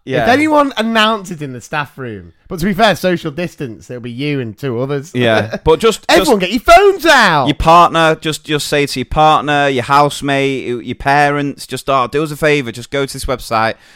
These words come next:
Speaker 1: search for," 'cause it'd just be amazing. I mean, there's some really big podcasts in that top twenty. So you've got, obviously, Red Handed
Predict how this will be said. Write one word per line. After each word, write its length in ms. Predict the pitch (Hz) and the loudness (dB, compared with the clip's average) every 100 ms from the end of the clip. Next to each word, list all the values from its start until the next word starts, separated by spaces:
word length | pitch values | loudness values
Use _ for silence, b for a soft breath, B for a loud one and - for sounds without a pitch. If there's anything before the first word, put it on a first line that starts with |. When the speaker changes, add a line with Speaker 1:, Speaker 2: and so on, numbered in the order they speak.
| b - | b -10
Speaker 1:
search 380 | - 143 98 | 0 0 0
for," 100 | 131 | -8
'cause 220 | 127 170 160 | -6 -4 -4
it'd 160 | 135 | -2
just 200 | 202 - | -2 -2
be 280 | 175 151 - | -2 -2 -2
amazing. 500 | 127 139 147 127 131 | -2 0 -2 -2 -4
I 60 | 123 | -2
mean, 160 | 147 | -4
there's 100 | 147 | -4
some 300 | - 160 156 | -4 -4 -2
really 560 | 151 160 156 135 107 - _ _ _ _ _ _ _ _ _ | 2 4 4 2 -2 -8 _ _ _ _ _ _ _ _ _
big 220 | 147 - | -2 2
podcasts 640 | 131 135 - 120 - - 127 | 2 2 0 -4 -4 -8 -6
in 120 | 117 | -6
that 180 | 107 - | -6 -6
top 260 | 117 - | -8 -6
twenty. 460 | - 117 104 92 85 _ _ | -6 -4 -4 -6 -10 _ _
So 160 | - | -8
you've 140 | 113 101 | -8 -4
got, 160 | 123 110 | -2 -2
obviously, 300 | 113 - 107 | -4 -8 -2
Red 240 | 127 120 | -2 -2
Handed 640 | - 113 113 113 113 - | -2 -2 -2 -4 -4 -6